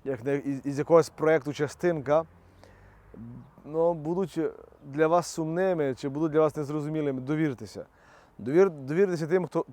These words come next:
хто проєктує, а якщо не можете довірити навіть тим, хто проєктує тут і тепер, то довіртеся тому, з великої букви, в кого точно є проєкт, і в кого проєкт під контролем.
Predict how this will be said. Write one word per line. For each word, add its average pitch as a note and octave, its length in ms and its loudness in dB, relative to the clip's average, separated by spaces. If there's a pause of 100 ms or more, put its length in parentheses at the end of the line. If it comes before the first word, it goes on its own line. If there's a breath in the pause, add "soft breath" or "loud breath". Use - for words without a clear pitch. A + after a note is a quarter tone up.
(220)
хто D3+ 220 -6
проєктує, D3+ 720 2 (460 soft breath)
а A#2+ 120 0
якщо C#3+ 240 2
не F#3 80 4
можете F#3 280 2
довірити D#3+ 400 2
навіть D#3+ 280 2
тим, F3+ 200 2
хто D3 140 -4
проєктує D#3 440 2
тут F3+ 300 -4
і D#3 60 -4
тепер, D#3+ 400 2 (380 soft breath)
то C3+ 80 -12
довіртеся D3 440 0 (120)
тому, E3+ 580 8
з C#3 60 -6
великої D#3+ 360 2
букви, D3+ 480 -4 (180)
в - 80 -20
кого E3 280 6
точно E3+ 400 0
є C3 120 2
проєкт, A#2 420 -2 (680)
і A#2 40 -10
в A#2 80 -10
кого E3+ 280 6
проєкт D3 300 0
під D3 120 -10
контролем. D3 600 2